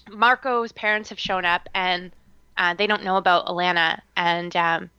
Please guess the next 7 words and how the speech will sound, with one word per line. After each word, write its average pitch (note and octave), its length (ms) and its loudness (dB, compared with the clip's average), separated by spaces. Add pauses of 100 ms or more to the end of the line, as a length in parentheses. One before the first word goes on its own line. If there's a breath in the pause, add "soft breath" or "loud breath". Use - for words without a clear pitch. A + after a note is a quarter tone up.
(400)
it - 120 0
leads G3+ 260 -6
to F#3+ 100 -4
this, E3+ 200 -4 (120)
"What - 240 0 (220)
the E3+ 200 4
fuck?" F4 1000 4